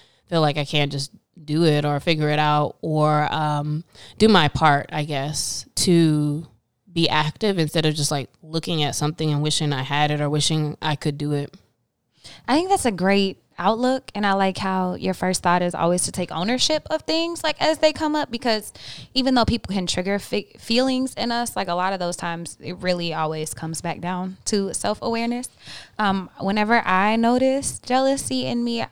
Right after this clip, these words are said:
Speaker 2: I definitely am judging myself and I feel guilty about it. Um, I don't project on other people 'cause I guess that's a benefit of being actively aware. Um, I do beat myself up about it sometimes, but I'm getting better at that.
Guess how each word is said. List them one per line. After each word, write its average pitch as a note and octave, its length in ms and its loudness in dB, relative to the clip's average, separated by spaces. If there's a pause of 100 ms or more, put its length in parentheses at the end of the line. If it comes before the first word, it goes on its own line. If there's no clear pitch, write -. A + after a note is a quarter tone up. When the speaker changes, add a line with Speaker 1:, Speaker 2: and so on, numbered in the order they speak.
(160)
Speaker 2:
I G3 140 -4
definitely F3+ 600 -2
am F3 180 -6
judging E3+ 240 -4
myself E3+ 320 -6
and F3+ 80 -8
I F3+ 40 -6
feel F3+ 160 -6
guilty F3 360 -4
about E3 280 -2
it. E3 260 -6 (380)
Um, E3+ 480 0
I G3+ 100 4
don't G3+ 200 2
project F3 460 -6
on F3+ 140 -4
other E3+ 180 -2
people E3+ 240 -8
'cause E3+ 180 -12
I E3+ 120 -4
guess F3 180 -10
that's D#3+ 120 -14
a D#3+ 60 -14
benefit E3 260 -6
of D#3+ 80 -6
being D#3 180 -8
actively G3 380 -8
aware. G#3+ 360 -6 (400)
Um, F3+ 480 -2
I F#3 80 0
do G#3+ 120 0
beat F#3+ 140 0
myself E3+ 320 -2
up E3 100 -2
about F3 240 -2
it F#3 120 -2
sometimes, F#3+ 360 -4
but E3+ 120 -10
I'm F3+ 80 -8
getting F3+ 260 -8
better F3+ 480 -8
at C#4 160 -6
that. E4 320 -4